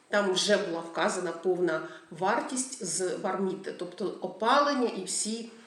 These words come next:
основні комунальні витрати туди входили. Але я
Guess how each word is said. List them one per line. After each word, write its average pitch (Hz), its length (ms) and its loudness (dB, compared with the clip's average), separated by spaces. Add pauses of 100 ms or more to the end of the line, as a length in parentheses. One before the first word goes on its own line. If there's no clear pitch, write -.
(160)
основні 202 380 2
комунальні 190 520 2 (180)
витрати 247 380 -2
туди 190 220 -2
входили. 175 600 -4 (360)
Але 190 280 2
я 240 440 2